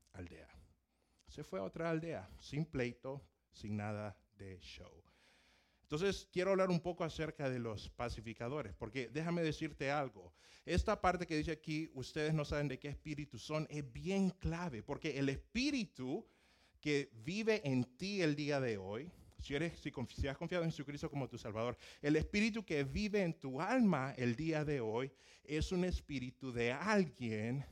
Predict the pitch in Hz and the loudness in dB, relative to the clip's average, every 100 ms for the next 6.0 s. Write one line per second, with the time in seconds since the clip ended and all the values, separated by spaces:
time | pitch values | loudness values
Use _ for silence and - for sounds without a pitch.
0 | - _ 143 135 131 156 156 _ 139 135 | -18 _ -2 0 2 -2 -8 _ 0 0
1 | - - 156 139 143 147 - - _ - | 0 -2 -2 0 0 -4 -10 -20 _ -4
2 | 131 135 - 139 - 135 - 139 147 180 | -2 -2 -4 -6 -6 -10 -6 -2 0 0
3 | 143 - - - - _ - _ - 139 | -2 -6 -20 -20 -20 _ -20 _ -4 -2
4 | - - _ 135 151 147 - 170 160 139 | -4 -12 _ -2 -2 -2 -4 -4 -4 -6
5 | 127 123 117 135 175 190 135 123 135 | -6 -2 0 0 2 0 0 -2 0